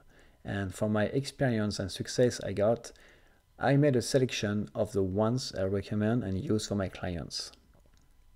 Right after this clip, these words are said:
There are four. The first one, Match dot com. This is the best, the largest, and easiest one to use.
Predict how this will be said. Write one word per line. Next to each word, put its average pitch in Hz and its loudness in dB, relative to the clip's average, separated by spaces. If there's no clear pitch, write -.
There 120 6
are 123 6
four. 104 2
The 113 -2
first 151 4
one, 90 -6
Match 127 2
dot 107 4
com. 90 -4
This 151 2
is 160 8
the 110 6
best, 127 6
the - -4
largest, 127 4
and 104 -4
easiest 117 2
one 101 0
to 104 -2
use. 95 -2